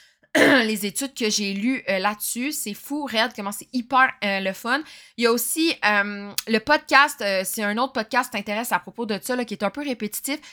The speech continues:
justement, Céline Saloumi a fait un podcast avec Vanessa Daigle du podcast, euh,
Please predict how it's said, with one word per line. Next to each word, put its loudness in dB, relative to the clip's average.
justement, 2
Céline -2
Saloumi 0
a 0
fait -4
un -2
podcast -2
avec -4
Vanessa 2
Daigle -2
du -4
podcast, 2
euh, 0